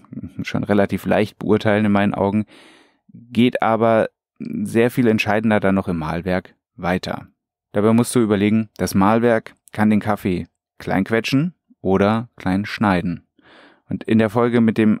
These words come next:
Heiligen Gral und auch in der Steady-Bonus-Folge zur Gleichmäßigkeit habe ich da schon einiges zu erzählt.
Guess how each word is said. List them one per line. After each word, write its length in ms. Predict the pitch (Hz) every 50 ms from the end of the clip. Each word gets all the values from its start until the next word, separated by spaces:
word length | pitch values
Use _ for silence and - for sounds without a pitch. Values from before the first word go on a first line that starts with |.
| -
Heiligen 400 | 98 101 110 113 117 107 107 92
Gral 600 | 85 - 95 95 87 95 104 110 120 131 131 -
und 280 | - - 101 104 - -
auch 140 | 95 98 -
in 160 | - - 101
der 140 | 95 95 98
Steady-Bonus-Folge 1080 | - - - 98 95 104 101 - - 110 127 135 107 87 - - - 95 92 90 92
zur 180 | - - 104 90
Gleichmäßigkeit 1080 | - 92 101 110 - - 92 90 87 - - - - - - 87 98 - - - -
habe 160 | 98 101 110
ich 120 | 120 - -
da 200 | - 98 101 -
schon 240 | - 107 98 - - -
einiges 640 | - 104 120 131 131 120 113 107 110 104 - - -
zu 100 | - 107
erzählt. 560 | - 95 - - - 101 104 117 117 - -